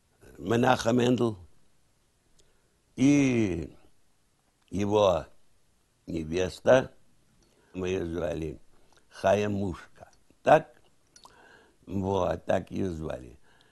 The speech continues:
Они стояли тот же, то же мгновенье. Началась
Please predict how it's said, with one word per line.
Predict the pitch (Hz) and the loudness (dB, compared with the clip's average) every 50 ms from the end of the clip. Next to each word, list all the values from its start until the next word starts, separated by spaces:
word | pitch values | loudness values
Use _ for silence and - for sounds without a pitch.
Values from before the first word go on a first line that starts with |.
| _ _ _ _ _ _ _ | _ _ _ _ _ _ _
Они | 92 104 120 135 135 131 | -2 0 2 4 2 2
стояли | - - - - 110 117 120 120 117 117 110 104 107 101 82 - - - - _ _ _ _ _ _ _ _ _ _ _ _ _ _ _ _ _ _ _ _ _ _ - _ _ _ _ _ _ _ | 0 -2 -2 0 0 2 4 4 4 4 4 2 0 -2 -4 -6 -12 -20 -20 _ _ _ _ _ _ _ _ _ _ _ _ _ _ _ _ _ _ _ _ _ _ -20 _ _ _ _ _ _ _
тот | - 160 175 185 160 135 101 | 8 8 8 8 8 4 -2
же, | 87 90 123 139 135 131 - - - - - - - _ _ _ _ _ _ _ _ _ _ _ _ _ _ _ _ - | -2 2 4 6 6 6 4 0 -6 -16 -20 -20 -20 _ _ _ _ _ _ _ _ _ _ _ _ _ _ _ _ 4
то | 135 147 147 | 6 6 6
же | 120 131 151 | 8 6 6
мгновенье. | 147 135 110 101 113 131 147 151 156 156 165 160 143 117 101 92 82 78 85 82 - - - - - _ _ _ _ _ _ _ _ _ _ _ _ _ _ _ _ _ _ _ _ _ _ _ _ _ _ _ _ _ _ _ | 6 4 2 2 2 6 6 6 6 6 6 6 6 4 2 0 -4 -4 -6 -8 -8 -10 -14 -20 -20 _ _ _ _ _ _ _ _ _ _ _ _ _ _ _ _ _ _ _ _ _ _ _ _ _ _ _ _ _ _ _
Началась | - 113 143 170 175 170 - - 170 170 170 175 175 143 - - - | 2 4 6 8 8 8 6 4 4 6 6 6 4 4 0 -6 -16